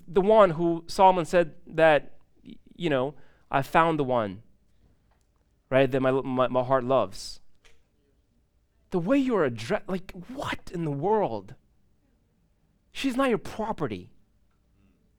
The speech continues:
I, I mean, I know a lot of people like, "Well, Samson, you know, it's not such a bad,"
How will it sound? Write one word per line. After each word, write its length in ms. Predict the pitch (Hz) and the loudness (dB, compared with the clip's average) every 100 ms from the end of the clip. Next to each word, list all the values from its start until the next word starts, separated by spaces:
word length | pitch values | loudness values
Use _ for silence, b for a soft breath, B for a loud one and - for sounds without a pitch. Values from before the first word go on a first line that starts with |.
| _ _ _ _ _ _ _ _ _ _ | _ _ _ _ _ _ _ _ _ _
I, 280 | - - 208 | -12 -4 2
I 40 | |
mean, 220 | 208 254 196 - - - | 4 4 0 -8 -20 -2
I 120 | 196 | 2
know 180 | 233 277 | 6 6
a 20 | |
lot 180 | 220 202 | 8 4
of 60 | 190 | 2
people 160 | 185 | -2
like, 160 | 170 151 | 0 2
"Well, 440 | 165 180 175 170 160 - _ _ _ | 4 6 6 2 -2 -12 _ _ _
Samson, 560 | - 185 185 170 165 160 | -10 -2 -2 -2 -4 -4
you 160 | 143 135 | -4 -4
know, 140 | 147 | -4
it's 160 | 147 147 | -6 -6
not 240 | 165 170 | -8 -8
such 220 | - 170 | -10 -12
a 20 | |
bad," 140 | 160 | -10